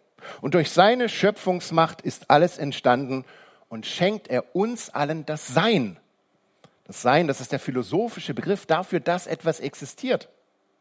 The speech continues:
Die Frage dahinter ist, warum existiert überhaupt etwas und nicht einfach nichts? Es könnte ja auch einfach nichts existieren,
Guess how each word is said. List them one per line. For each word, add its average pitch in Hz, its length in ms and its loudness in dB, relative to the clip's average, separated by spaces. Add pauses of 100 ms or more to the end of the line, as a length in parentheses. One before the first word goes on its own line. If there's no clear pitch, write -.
(580)
Die 151 60 -6
Frage 240 400 6
dahinter 202 360 4
ist, 190 220 -2
warum 185 320 0
existiert - 720 -2
überhaupt 143 400 6
etwas 190 440 2 (440)
und 156 200 0
nicht 156 220 -2
einfach 139 400 2
nichts? - 440 -4 (1120)
Es - 140 -14
könnte 139 220 2
ja 143 60 8
auch 117 100 4
einfach 117 340 -2
nichts 339 320 -4
existieren, 104 640 -6